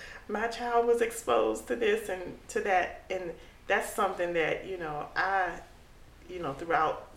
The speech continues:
my whole academic career, l-, one of the most rewarding experiences that I've had with children is seeing them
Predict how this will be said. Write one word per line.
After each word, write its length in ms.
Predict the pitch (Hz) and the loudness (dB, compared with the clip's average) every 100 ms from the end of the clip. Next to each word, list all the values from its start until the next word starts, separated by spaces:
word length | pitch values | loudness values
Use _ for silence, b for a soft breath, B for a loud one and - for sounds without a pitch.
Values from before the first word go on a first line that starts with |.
| 156 | -10
my 140 | 156 | -8
whole 440 | 185 - 190 165 - | -8 -4 0 0 -2
academic 500 | 151 - 151 175 170 - | -6 -10 -6 -4 -4 -4
career, 520 | 160 156 156 143 143 B B B B | -6 -2 -2 -2 -6 B B B B
l-, 400 | 147 151 165 180 - B B - - 147 - | -8 -4 -2 -2 -4 B B -14 -12 -10 -4
one 180 | 190 190 | 0 2
of 80 | |
the 100 | 165 | 2
most 320 | 160 175 175 156 | 2 2 0 -2
rewarding 720 | 156 147 170 214 254 233 170 | -4 -2 6 10 10 6 0
experiences 760 | - - 175 160 151 143 147 - B B B | -4 -8 -6 -4 -4 -8 -10 -14 B B B
that 80 | 156 | 4
I've 160 | 156 156 | 4 4
had 260 | 202 165 - | 2 2 0
with 120 | 156 | -4
children 400 | - 214 175 160 | -2 -2 -2 -6
is 160 | 139 | -6
seeing 460 | 139 - 214 196 175 | -8 -8 -6 -4 -2
them 260 | 175 156 | 0 0